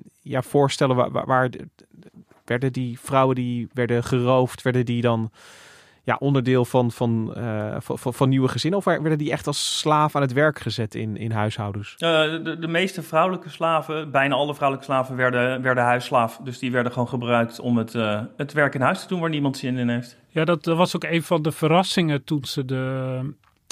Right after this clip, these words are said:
Speaker 3: eh, IJslandse bevolking aan, eh,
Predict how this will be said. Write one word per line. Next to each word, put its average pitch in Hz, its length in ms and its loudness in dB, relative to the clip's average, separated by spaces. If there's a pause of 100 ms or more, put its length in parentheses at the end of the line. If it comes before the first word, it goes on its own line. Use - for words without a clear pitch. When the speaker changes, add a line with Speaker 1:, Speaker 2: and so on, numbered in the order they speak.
(160)
Speaker 3:
eh, 139 100 -8 (680)
IJslandse 165 720 2
bevolking 139 600 -2
aan, 131 380 -4
eh, 127 60 -6